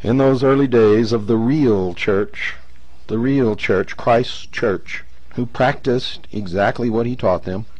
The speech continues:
great, great changes began to take place that have affected us right up to this very day. What a shock it must have been when Constantine professed a conversion to Christianity after stating that he had seen the vision of a cross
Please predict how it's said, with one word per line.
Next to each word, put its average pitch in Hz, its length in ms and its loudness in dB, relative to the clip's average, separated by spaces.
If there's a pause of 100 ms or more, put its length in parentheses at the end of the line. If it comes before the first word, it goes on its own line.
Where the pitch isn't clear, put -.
(240)
great, 120 320 0
great 123 240 0
changes 123 500 -2
began 110 340 -2
to 110 60 -2
take 110 240 -2
place 98 460 -2 (600)
that 110 160 0
have 113 160 0
affected 110 440 -4
us 110 200 -2
right 110 240 2
up - 160 -4
to 107 160 -4
this 107 240 -2
very 110 320 2
day. 92 240 -2 (680)
What 175 380 2 (460)
a 110 80 -4
shock 165 440 -2
it 143 120 0
must 135 240 -2
have 117 120 -2
been 110 360 0 (260)
when 104 200 -4
Constantine 131 1040 -2
professed 127 720 0
a 104 80 0
conversion 131 640 0
to - 100 -6
Christianity 117 920 -2 (600)
after 101 240 -6
stating 185 500 2
that 170 100 2
he 160 80 4
had 135 120 0
seen 180 320 0
the 147 60 0
vision 156 300 0
of 143 60 -4
a 131 60 -6
cross - 720 0